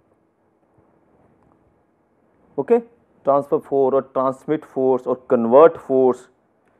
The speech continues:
So transfer force is done to apply pressure. So this is that. So transfer force. Now what is the function in this pen? If I see this pen, it has various components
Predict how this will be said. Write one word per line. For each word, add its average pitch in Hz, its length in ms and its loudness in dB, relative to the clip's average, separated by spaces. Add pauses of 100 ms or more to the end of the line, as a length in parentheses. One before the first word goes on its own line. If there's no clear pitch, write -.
(560)
So 165 880 6 (560)
transfer 180 600 2
force 185 640 4
is 170 380 -4
done 175 360 0 (360)
to 170 200 -2
apply 156 380 4
pressure. 135 520 -2 (680)
So 135 80 -6
this 143 220 -12
is 143 100 -12
that. - 260 -4 (920)
So 220 260 4
transfer 220 540 -2
force. 151 340 2
Now 214 80 2
what 165 500 -2
is 233 200 -6
the 208 180 4
function 185 800 -6
in 160 280 -10
this 160 200 -6
pen? 113 400 -6 (100)
If 131 160 -12
I 147 60 2
see 147 220 -6
this 143 200 -10
pen, 139 360 -8 (420)
it - 100 -20
has 151 140 0
various 131 240 -4
components 120 600 -8